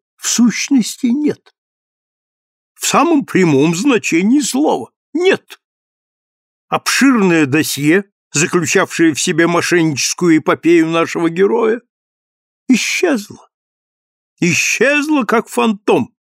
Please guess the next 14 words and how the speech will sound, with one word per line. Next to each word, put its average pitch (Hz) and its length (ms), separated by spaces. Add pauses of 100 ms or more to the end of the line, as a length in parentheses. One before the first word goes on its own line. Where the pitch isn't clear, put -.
как 180 200
растаявший 180 800
дым 220 320
промчавшегося 156 1040
локомотива. 135 880 (1120)
Настолько 180 500
основательно 147 920
исчезло, 220 560 (280)
что - 240
даже 170 260
у 170 140
многих 156 520
возникло 131 520
сомнение, 214 760